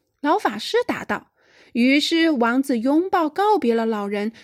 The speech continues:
准备去寻找那件能给自己带来幸福的衣服。他出发了。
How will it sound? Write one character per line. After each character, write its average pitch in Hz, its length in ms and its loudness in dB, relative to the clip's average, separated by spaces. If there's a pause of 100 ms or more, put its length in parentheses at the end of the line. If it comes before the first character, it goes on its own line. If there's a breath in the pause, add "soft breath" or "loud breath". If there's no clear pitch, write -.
(100)
准 208 200 0
备 220 140 -2
去 233 160 -4
寻 226 280 -6
找 226 200 0
那 226 200 0
件 226 200 0
能 226 160 0
给 214 140 2
自 247 220 -4
己 226 140 -2
带 254 200 0
来 240 120 -2
幸 427 320 -2
福 240 160 -4
的 254 100 2
衣 302 220 4
服。 - 280 -4 (360)
他 - 160 -12
出 214 220 -4
发 302 380 0
了。 339 160 -8